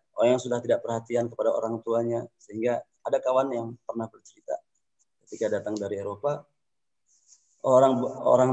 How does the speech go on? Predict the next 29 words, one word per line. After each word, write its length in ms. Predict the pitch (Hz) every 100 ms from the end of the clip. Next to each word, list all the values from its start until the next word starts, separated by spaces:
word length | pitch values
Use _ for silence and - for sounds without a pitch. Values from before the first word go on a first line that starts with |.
| 123
tua 320 | 139 131 120
itu 240 | 107 147 -
saking 400 | 120 - 123 120
sudah 240 | 123 117
tidak 300 | 117 113 107
diurusi 420 | 107 104 104 110
sama 320 | 101 104 101
anaknya, 400 | 101 95 143 151 - - _ _ _ 120
meninggal 500 | 120 123 120 120 120
di 140 | 117
flat, 380 | - 117 120 -
ya, 160 | 113 120
rumah 300 | 123 110 110
susun 420 | 113 104 113 107
itu 80 | -
sampai 320 | - 123 120
membusuk, 720 | 123 135 127 175 - - -
ya 220 | - - 151
kan. 20 | -
Itu 380 | 175 202 - 117
biasa 340 | 110 98 147 117
itu. 160 | - - _ _ _ _ _ _ -
Biasa 260 | 135 143 170
itu 80 | 160 139
di 60 | 123
Eropa, 400 | 117 117 113 104
ya 40 |
kan, 140 | 107 117 113 _
biasa. 320 | 104 -